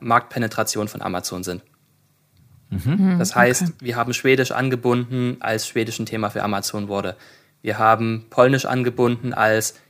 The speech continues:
Speaker 1: nicht Amazon, aber als Allegro, der Haupt-, ähm, Konkurrent von Amazon in Polen, ein Thema wurde.
Speaker 2: Mhm.
Speaker 1: So versuchen wir halt so die wichtigsten E-Commerce-Sprachen abzudecken.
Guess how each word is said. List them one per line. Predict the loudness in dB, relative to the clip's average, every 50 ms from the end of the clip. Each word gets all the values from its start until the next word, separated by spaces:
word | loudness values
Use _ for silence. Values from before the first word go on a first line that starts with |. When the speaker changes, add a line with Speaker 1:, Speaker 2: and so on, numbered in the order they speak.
| _ -6
Speaker 1:
nicht | -2 0 2 2 2 2 2
Amazon, | 4 6 6 6 4 4 2 2 2 2
aber | 2 0 0 0 2
als | 0 0 -2 -2
Allegro, | -2 2 4 4 2 4 2 -2 -2 -2 -2
der | 0 0 0 2
Haupt-, | 0 -2 -2 -6 _ -14 -6
ähm, | -4 -2 -2 -2 -2 -4 -6 -6
Konkurrent | -4 -4 -4 -4 0 0 2 2 2 0 -2
von | -4 -4 -4
Amazon | -2 -2 -2 -2 -2 -2 -4 -4 -4
in | -4 -6
Polen, | -6 -2 -2 0 0 0
ein | -2 -6
Thema | -6 -4 -2 -2 -2 -2 -2
wurde. | 0 0 0 0 0
Speaker 2:
Mhm. | -2 -6 -10 _ _ -20 -20 _ _ _ _
Speaker 1:
So | -12 -6 -2 2 2 4 2
versuchen | 2 0 0 2 2 2 2
wir | 0 0
halt | -2 -2 -2
so | -2 -2 -2
die | -2 0 0
wichtigsten | 0 -2 -2 -4 -4 -4 -4 -4 -6
E-Commerce-Sprachen | -6 -8 -6 -4 -4 -2 -2 -2 -2 -4 -6 -6 -2 -2 -2 0 -2 -4
abzudecken. | -6 -6 -6 -4 -6 -6 -4 -4 -6 -6 -6 -10 -14